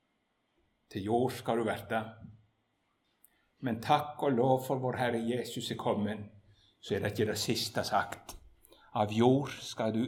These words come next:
igjen oppstå. Men når Gud har skapt Adam, da ligger han. Armene er på plass, føttene, blodårene,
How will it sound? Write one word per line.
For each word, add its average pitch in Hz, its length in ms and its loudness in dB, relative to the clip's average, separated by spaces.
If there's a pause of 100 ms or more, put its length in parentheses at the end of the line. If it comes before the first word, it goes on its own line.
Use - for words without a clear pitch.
(120)
igjen 104 720 2
oppstå. - 440 0 (1400)
Men 156 160 8
når 208 100 10
Gud 233 220 12
har 220 80 12
skapt 233 380 12
Adam, 214 400 12 (260)
da 113 100 6
ligger 143 260 8
han. 170 200 10 (760)
Armene 151 460 10
er - 40 -2
på 165 120 4
plass, 160 300 10
føttene, 156 500 6 (400)
blodårene, 147 720 8